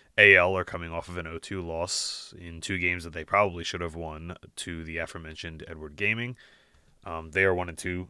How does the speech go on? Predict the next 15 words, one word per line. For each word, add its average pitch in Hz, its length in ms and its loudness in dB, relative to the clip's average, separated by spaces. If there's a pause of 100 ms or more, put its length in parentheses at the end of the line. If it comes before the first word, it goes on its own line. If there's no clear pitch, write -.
straight 90 280 -4
up 90 180 0 (340)
as 87 160 -8
underdogs. 90 760 -6 (160)
Uh, 82 100 -18
same 87 220 -10
against 80 180 -12
the 85 80 -18
map 80 160 -14
spread. 71 320 -18 (720)
Um, 98 380 0 (1080)
these 117 180 -2
two 175 140 0
teams 120 640 0 (120)
are 95 300 0